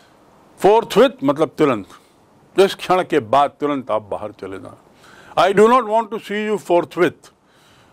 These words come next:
मैं अब इसके आगे तुमको नहीं देखना चाहता। तो ऐसा ही कुछ तिरहुत के कमिश्नर ने कहा कि "Please go out of this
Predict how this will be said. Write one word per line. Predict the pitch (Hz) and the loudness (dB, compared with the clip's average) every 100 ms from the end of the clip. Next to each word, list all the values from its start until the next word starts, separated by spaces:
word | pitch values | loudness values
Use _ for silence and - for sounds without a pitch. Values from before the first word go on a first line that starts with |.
| _ _ - | _ _ -2
मैं | 156 170 | 2 2
अब | |
इसके | 151 - 151 | -2 -2 0
आगे | 147 160 | 0 -2
तुमको | - 127 151 | -6 -6 -4
नहीं | 131 143 | -2 -2
देखना | 117 113 117 98 | -2 -6 -8 -6
चाहता। | - 87 82 98 - _ _ _ _ - - - - | -4 -6 -8 -14 -14 _ _ _ _ -20 -20 -20 -6
तो | 165 | 0
ऐसा | 180 190 226 | 0 2 2
ही | 196 | 0
कुछ | - 170 - _ - 165 | 0 -2 -2 _ -4 0
तिरहुत | 151 165 - | 2 0 -2
के | 165 | -6
कमिश्नर | - 120 117 - 131 | -2 -2 -4 -4 -4
ने | 101 101 | -4 -4
कहा | 110 113 - _ _ _ _ | 0 -2 -4 _ _ _ _
कि | 139 | -4
"Please | 127 180 156 | 2 2 2
go | 107 180 | 2 2
out | 170 | 2
of | 151 | 0
this | 120 139 | -6 -10